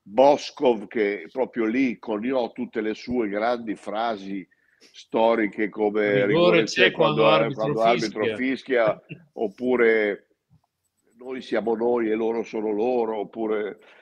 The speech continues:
Speaker 1: campione vede, vede autostrada dove altri sono sentieri. Cioè, ecco, lì ci divertivamo da ma-, c'era Chinaglia. Eh, e furono, sono stati due anni bellissimi quelli di, di Galagol itinerante.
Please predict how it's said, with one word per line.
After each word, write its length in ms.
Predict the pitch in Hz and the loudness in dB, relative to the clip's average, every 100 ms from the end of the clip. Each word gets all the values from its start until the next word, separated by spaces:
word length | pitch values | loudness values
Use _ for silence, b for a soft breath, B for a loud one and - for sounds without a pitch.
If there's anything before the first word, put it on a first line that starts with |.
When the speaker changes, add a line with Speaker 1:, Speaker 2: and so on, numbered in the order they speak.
| b | b
Speaker 1:
campione 680 | - 120 117 127 123 131 117 | -4 -4 -2 0 4 4 2
vede, 340 | 110 113 113 107 | 2 2 2 0
vede 240 | 120 120 | 0 0
autostrada 720 | 113 98 104 - 117 117 117 | -2 -2 -8 -6 -2 -2 -2
dove 240 | 110 110 113 | -2 -2 0
altri 360 | 120 110 113 | -2 -2 -6
sono 280 | 104 123 117 | -6 -6 -6
sentieri. 680 | 101 110 98 123 123 117 104 _ _ | -6 -10 -10 -6 -4 -4 -6 _ _
Cioè, 300 | _ 147 123 113 | _ 6 6 6
ecco, 260 | 135 127 | -2 -2
lì 440 | 127 156 151 - 117 | 0 2 2 -2 -16
ci 160 | - | -14
divertivamo 680 | 127 127 131 110 120 135 143 | -8 -4 -4 -4 -4 -2 0
da 140 | 127 110 | -2 -2
ma-, 200 | 131 127 | 0 -2
c'era 240 | - 113 | -2 -4
Chinaglia. 800 | 107 120 104 117 110 107 101 101 - _ _ _ | -4 -8 -6 -4 -4 -4 -4 -6 -8 _ _ _
Eh, 540 | - 113 107 107 110 113 | -6 0 2 2 0 -4
e 260 | 131 131 139 | -8 -8 -8
furono, 320 | - 170 160 131 | -4 -2 0 -2
sono 160 | 147 | -4
stati 260 | 147 165 147 | -2 -2 0
due 180 | 143 170 | 2 4
anni 200 | 180 156 | 4 2
bellissimi 680 | 135 131 120 104 - 98 | 0 0 -4 -6 -12 -14
quelli 220 | 92 101 98 | -12 -12 -12
di, 180 | 98 | -14
di 120 | 98 95 | -12 -4
Galagol 440 | 101 101 101 101 | -2 0 2 0
itinerante. 720 | 92 101 95 92 90 175 170 | 0 -4 -4 -4 -6 -8 -18